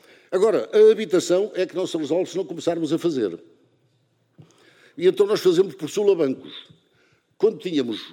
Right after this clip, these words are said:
quando o doutor, vejam bem como são as coisas. Eu conheço, eu sei bem a história. Quando o doutor Mário Soares,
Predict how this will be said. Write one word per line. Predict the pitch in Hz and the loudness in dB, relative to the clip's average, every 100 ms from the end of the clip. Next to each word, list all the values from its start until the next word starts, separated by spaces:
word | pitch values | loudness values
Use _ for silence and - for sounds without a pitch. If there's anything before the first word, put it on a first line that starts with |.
| _ - | _ 2
quando | 202 190 | 2 2
o | 143 | 0
doutor, | 185 196 202 202 147 | 0 2 2 2 2
vejam | 202 180 196 | 0 0 0
bem | 202 | 0
como | 180 | 0
são | 180 | -2
as | 160 | -4
coisas. | 110 73 - _ _ _ _ _ _ _ _ _ _ | -6 -10 -14 _ _ _ _ _ _ _ _ _ _
Eu | 175 | -2
conheço, | 170 170 170 143 151 | 0 0 0 0 0
eu | 160 | 2
sei | 170 | 2
bem | 151 | 2
a | 143 | 0
história. | - 80 71 - _ _ _ _ - | -2 -6 -8 -18 _ _ _ _ -2
Quando | 233 208 | 0 0
o | |
doutor | 175 160 196 | -2 0 -2
Mário | 190 131 | -2 -6
Soares, | - 87 71 64 | -6 -12 -12 -18